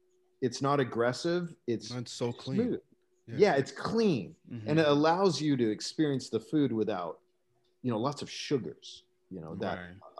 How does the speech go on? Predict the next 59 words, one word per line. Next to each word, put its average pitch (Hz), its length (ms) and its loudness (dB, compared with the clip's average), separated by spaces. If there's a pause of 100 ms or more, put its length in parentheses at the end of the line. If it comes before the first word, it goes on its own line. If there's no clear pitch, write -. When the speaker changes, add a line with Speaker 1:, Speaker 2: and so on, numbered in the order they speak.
(140)
Speaker 1:
you 117 120 -6
know, 110 80 -4
even 139 260 2
wine 135 420 0
can 98 140 -4
have 90 160 -4
a 85 40 -6
lot, 85 380 -8 (220)
you 90 80 -10
know, 80 100 -12
sugar. - 360 -8 (340)
Speaker 3:
Or 185 180 2
not 180 180 4
a 208 40 2
lot 185 160 2
of 113 120 0
burn. 117 340 2
This 117 200 -6
is 151 100 -4
nice 131 320 -4
and 107 140 -6
smooth 120 520 -6
and 101 160 0
Speaker 1:
<laughs> - 0 -
Speaker 3:
delicate. 107 540 -4
And 107 160 -6
this 123 200 -8
is, 147 180 -6
it 120 200 -6
drinks 147 360 -2
like 151 220 0
wine, 127 440 -2
but 101 140 -4
it's, 104 220 -8
you 151 140 -4
know, 170 200 2
it's, 147 220 -2
it's 131 220 0
Speaker 1:
Yeah. - 60 -2
Speaker 3:
beautiful. 123 520 -2
Hon-, 95 240 -10
honestly, 127 380 -6
like, 123 220 -2
it's, 123 200 -10
I 131 120 -2
do 143 240 -2
like 131 300 0
the 123 100 -8
correlation 113 600 -6
and 98 140 -10
how 107 220 -6
you're 107 120 -8
bringing 104 460 -10 (300)
cultures 117 360 -4
together 101 540 -6
and, 92 300 -10
you 107 80 -8
know, 98 100 -8
ed-, 98 180 -10